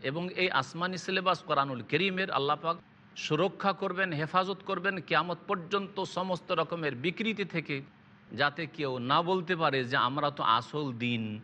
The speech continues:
খুঁজে পাইনি। এই জন্য আমাদেরকে কোরআনের সাথে সম্পর্কিত হইতে হবে। কোরআনের তেলাওয়াত শুধু শিখা যথেষ্ট নয়, কোরআনের তেলাওয়াত শিখতে হবে, কোরআনের অর্থ বুঝতে হবে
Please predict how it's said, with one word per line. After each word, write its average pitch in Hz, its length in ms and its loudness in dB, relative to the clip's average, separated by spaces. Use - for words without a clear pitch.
খুঁজে 131 300 0
পাইনি। 85 340 -8
এই 190 160 4
জন্য 202 320 -2
আমাদেরকে 175 960 2
কোরআনের 170 540 4
সাথে 185 380 -2
সম্পর্কিত 156 640 0
হইতে 120 220 -2
হবে। 87 220 -6
কোরআনের 135 400 4
তেলাওয়াত 151 360 4
শুধু 185 320 -2
শিখা 180 320 0
যথেষ্ট 160 420 -6
নয়, 117 240 -4
কোরআনের 120 440 0
তেলাওয়াত 117 300 2
শিখতে - 320 -4
হবে, 117 260 0
কোরআনের 120 400 -2
অর্থ 107 260 -2
বুঝতে 127 340 -4
হবে 120 320 0